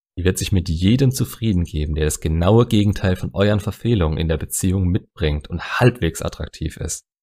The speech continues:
Jeder Neue wird sich anfangs von seiner besten Seite zeigen wollen und wer weiß, vielleicht lügt er sie auch in gewisser Hinsicht an, um seinen wahren Wert zu verschleiern.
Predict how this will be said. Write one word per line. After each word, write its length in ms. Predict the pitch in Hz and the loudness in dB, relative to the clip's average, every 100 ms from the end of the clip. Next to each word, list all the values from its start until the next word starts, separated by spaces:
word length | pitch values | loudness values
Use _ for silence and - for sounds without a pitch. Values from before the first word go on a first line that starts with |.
| _ 92 | _ 2
Jeder 300 | 104 120 110 | 4 6 6
Neue 360 | 101 95 82 | 6 6 4
wird 140 | 87 - | 2 -2
sich 180 | - | -4
anfangs 300 | 92 87 - | -2 -2 -6
von 140 | - 85 | -8 -2
seiner 200 | 82 80 | 0 0
besten 360 | 87 - 95 | 0 0 -2
Seite 360 | 85 95 95 78 | 0 2 2 0
zeigen 400 | - 82 78 76 | -2 0 0 0
wollen 240 | 78 76 | -2 -2
und 380 | - 87 90 85 | 0 -2 0 -2
wer 240 | 85 85 85 | 0 0 0
weiß, 460 | 92 76 - - - | 0 0 -4 -10 -6
vielleicht 340 | 90 85 - | 0 0 0
lügt 240 | 95 101 98 | 0 2 2
er 60 | |
sie 160 | 90 85 | 2 0
auch 140 | 90 | 0
in 60 | 92 | -2
gewisser 280 | 90 95 85 | 0 0 0
Hinsicht 460 | 95 82 82 - | 2 0 -2 -2
an, 160 | 104 104 | 0 0
um 100 | 92 | 0
seinen 260 | 85 85 | 0 0
wahren 260 | 80 80 78 | 0 0 0
Wert 180 | 90 - | -2 -2
zu 80 | - | -8
verschleiern. 540 | 76 - 80 76 | -8 -2 -2 -2